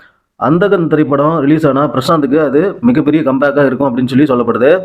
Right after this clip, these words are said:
அது மட்டும் இல்லாம, கீர்த்தி சுரேஷ் நடிச்ச ரகுதாத்தா அப்படிங்கிற ஒரு படம் வந்து ரிலீஸ் ஆகுது. மேலும் பாத்தீங்கன்னா,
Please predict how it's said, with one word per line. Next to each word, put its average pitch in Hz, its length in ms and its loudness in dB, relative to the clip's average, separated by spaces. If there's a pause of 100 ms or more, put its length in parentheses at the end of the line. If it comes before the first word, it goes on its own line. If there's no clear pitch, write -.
(300)
அது 127 200 -2
மட்டும் 160 200 0
இல்லாம, 147 320 0
கீர்த்தி 170 400 -2
சுரேஷ் 151 360 -2
நடிச்ச 139 480 0 (680)
ரகுதாத்தா 151 520 0
அப்படிங்கிற 139 380 0
ஒரு 131 160 -2
படம் 131 180 0
வந்து 135 140 -2
ரிலீஸ் 127 260 2
ஆகுது. 127 460 0 (180)
மேலும் 165 320 0
பாத்தீங்கன்னா, 143 320 0